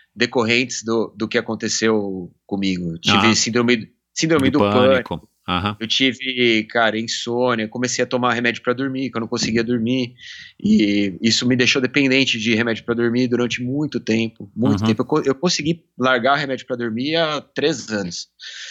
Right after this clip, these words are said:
Speaker 1: É, então, assim, eu, teve várias coisas que aconteceram em decorrência disso, é, que foi traumático, sim, eu acho, mas eu acho que eu sofri mais naquele primeiro ano e depois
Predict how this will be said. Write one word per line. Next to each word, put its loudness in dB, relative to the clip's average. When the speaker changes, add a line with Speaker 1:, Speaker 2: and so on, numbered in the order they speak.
Speaker 1:
É, 2
então, 0
assim, 2
eu, 0
teve -4
várias 0
coisas -6
que -8
aconteceram -2
em -4
decorrência -2
disso, -2
é, 4
que -8
foi -2
traumático, 2
sim, 0
eu 2
acho, 0
mas -4
eu -2
acho -8
que -10
eu -4
sofri -4
mais 0
naquele -4
primeiro 0
ano 2
e -4
depois -2